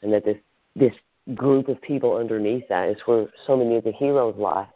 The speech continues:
And I think that's the concept that we get, is that the hero has to be the corner office, the influence, the power, the money. And in fact, they're everyday people like your mom that come alongside us and teach us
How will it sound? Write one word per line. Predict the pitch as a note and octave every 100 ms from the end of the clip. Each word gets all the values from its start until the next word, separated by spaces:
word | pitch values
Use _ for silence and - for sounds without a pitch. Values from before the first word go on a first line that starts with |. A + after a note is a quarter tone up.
| _ _ -
And | D3
I | C#3
think | D3
that's | C#3 C#3
the | C#3+
concept | C3+ C3+ - D3
that | - E2
we | F#2+
get, | D#2 A1+ - _ _ -
is | A2
that | A#2+ A2 - _ -
the | C3+
hero | - C#3+ C3
has | A#2+ A#2 C3 -
to | C3+
be | A#2+ A2+ A2 - _ _ _
the | -
corner | - A#2+ G#2
office, | G#2+ A2+ - G2 _ _ _ _ _ -
the |
influence, | - C3 B2+ A#2+ G#2 - _
the | A2+
power, | - A#2+ A#2+ A#2
the | F#2
money. | G2 G#2 A#2 A2
And | A2 A2+
in | A#2 -
fact, | G#2 G#2+ - _ _ _ _ -
they're | B2+ A#2+ - -
everyday | A#2+ A#2 C3 B2+ C3
people | B2+ B2+ B2 A2+ _
like | A#2+ A#2+
your | B2
mom | B2 B2 B2+ C#3
that | A2+
come | - B2+ C3+
alongside | C#3+ C#3 C3+ - B2 A#2+
us | A#2+ - _ _ A#2
and | A#2+ -
teach | C3+ C3+
us | C3+